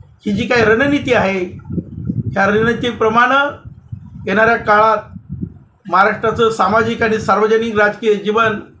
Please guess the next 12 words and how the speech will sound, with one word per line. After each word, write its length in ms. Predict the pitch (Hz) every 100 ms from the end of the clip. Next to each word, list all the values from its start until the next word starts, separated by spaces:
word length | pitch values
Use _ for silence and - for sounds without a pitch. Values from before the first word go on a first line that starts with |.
| - -
मतदार, 600 | 240 226 226 220 214 196 - - - - - - -
नवीन 280 | 180 214 233
विचार 460 | 233 208 214 196 160 - - - - - - -
हा 120 | - 185
यापुढे 400 | 196 202 202 208
चालणार 360 | 202 185 196
आहे. 340 | 190 175 202 180 - - - - - -
आणि 120 | 170 180
म्हणून 320 | 196 254 277 - - - - - -
ह्या 140 | - 190
नव्या 220 | 202 233
महाराष्ट्राचं, 760 | 233 208 220 214 220 214 170